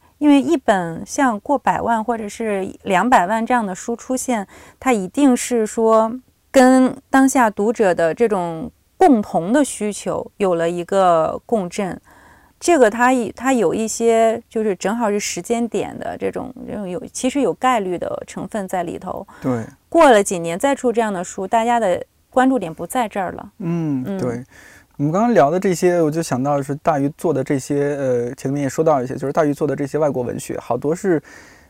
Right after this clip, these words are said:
Speaker 2: 呃，挺向内的，呃，就是和我一般想象中的外国文学，嗯，不太一样啊。因为我本身当然读的也很少，就是他好像都在探讨人该怎样，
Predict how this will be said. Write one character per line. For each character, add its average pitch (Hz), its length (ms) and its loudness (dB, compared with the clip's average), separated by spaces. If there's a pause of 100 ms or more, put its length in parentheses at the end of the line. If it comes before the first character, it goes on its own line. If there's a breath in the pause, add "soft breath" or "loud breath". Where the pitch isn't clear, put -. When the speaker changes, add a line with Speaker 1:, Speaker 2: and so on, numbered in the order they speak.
(100)
Speaker 2:
呃， 131 220 -10
挺 135 200 -4
向 175 280 -4
内 180 240 -4
的， - 220 -12 (180)
呃， 131 240 -8
就 147 180 -4
是 131 360 -6 (100)
和 - 180 2
我 190 120 6
一 180 140 2
般 214 180 0
想 127 200 -4
象 160 180 -4
中 160 100 -2
的 156 60 -4
外 160 160 0
国 147 140 0
文 123 180 2
学， 135 200 -4 (220)
嗯， 131 280 -12 (200)
不 - 100 -6
太 233 200 -2
一 127 160 -2
样 160 200 0
啊。 117 80 -10
因 135 120 -2
为 147 180 -6
我 123 200 -2 (140)
本 120 120 -2
身 151 140 -6
当 151 120 -2
然 147 120 -2
读 131 140 -4
的 151 80 0
也 143 60 2
很 131 220 -4
少， 123 220 -8
就 151 100 -6
是 214 100 -6
他 - 160 -2 (140)
好 - 140 -2
像 139 80 -2
都 - 100 2
在 220 140 4
探 190 240 -4
讨 131 180 -2
人 127 540 -2 (160)
该 175 160 2
怎 135 180 2
样， 139 240 0